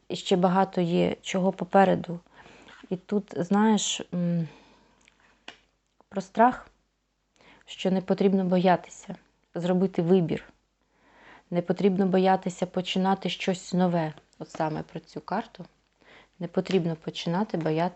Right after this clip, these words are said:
е, не потрібно боятися починати щось нове. Тому що старому, да, от по карті башня,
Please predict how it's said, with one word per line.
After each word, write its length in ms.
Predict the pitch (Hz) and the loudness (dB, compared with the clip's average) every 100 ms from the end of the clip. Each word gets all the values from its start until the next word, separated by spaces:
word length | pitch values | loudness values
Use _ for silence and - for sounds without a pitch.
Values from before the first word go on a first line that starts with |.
| - - | -10 -10
е, 140 | 170 | -6
не 160 | 170 175 | -2 -2
потрібно 480 | 175 175 185 175 170 | 0 0 2 2 2
боятися 560 | 156 170 214 - - | 6 6 6 2 -6
починати 560 | 160 165 - 170 175 175 | -6 -6 -4 -4 -4 -6
щось 380 | - - 170 - | -8 -6 -6 -4
нове. 300 | 170 156 143 - - - - - - - - - | -4 -4 -8 -12 -12 -8 -8 -10 -20 -20 -20 -8
Тому 260 | 180 190 | -2 0
що 200 | 185 - | 0 0
старому, 640 | 175 - 180 214 302 220 151 | -2 2 6 6 6 4 2
да, 240 | 165 202 | 0 2
от 200 | 175 - | 0 -2
по 80 | - | -6
карті 400 | - 185 - - | 0 0 -2 -4
башня, 540 | 147 170 240 - 165 | 2 2 2 -4 -10